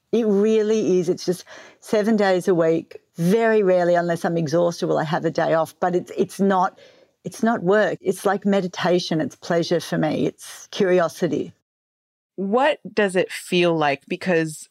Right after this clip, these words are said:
Speaker 2: I'm fascinated by your process. It is completely intuitive, which, in other words, it's completely unplanned. What does the process of beginning a new piece look like for you?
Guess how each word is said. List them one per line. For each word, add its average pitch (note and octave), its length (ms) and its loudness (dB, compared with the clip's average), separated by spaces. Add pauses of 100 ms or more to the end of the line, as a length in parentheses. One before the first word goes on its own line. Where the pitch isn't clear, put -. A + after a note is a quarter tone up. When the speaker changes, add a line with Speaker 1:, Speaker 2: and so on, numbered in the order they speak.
(100)
Speaker 2:
I'm F#3 160 2
fascinated E3+ 920 -2
by C#3+ 140 -2
your A#2+ 160 0
process. - 720 -10
It E3+ 160 2
is D#3+ 120 -2
completely F3 1000 0
intuitive, C#3+ 560 0
which, - 240 -4
in F#3 100 0
other F3 180 0
words, C#3 380 -2
it's E3+ 140 -2
completely F#3+ 800 -2
unplanned. C3 760 -2 (300)
What G3 320 0
does D#4 220 0
the F#3+ 80 0
process E3 680 -4
of D3 240 -4
beginning C#3 840 -4
a D3+ 60 2
new C#3+ 200 0
piece - 580 -8 (100)
look C#3+ 260 -4
like D3+ 180 -8
for - 160 -10
you? - 320 -6